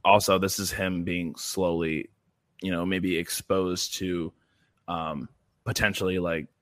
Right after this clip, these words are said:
the Force, you know, the, the power that Jedi and Sith had or had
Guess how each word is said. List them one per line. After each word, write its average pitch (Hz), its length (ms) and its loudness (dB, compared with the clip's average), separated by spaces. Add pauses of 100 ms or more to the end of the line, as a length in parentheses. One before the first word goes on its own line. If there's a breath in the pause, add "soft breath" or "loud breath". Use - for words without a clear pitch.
(340)
the 98 120 -6
Force, 87 580 -4 (440)
you 98 80 -6
know, 85 240 -4 (340 soft breath)
the, 90 240 2
the 87 120 -2
power 87 460 4 (100)
that 82 220 -4 (500)
Jedi 87 360 2
and 82 140 -6
Sith 90 260 -4
had 85 280 -2
or 80 80 -2
had 82 440 -4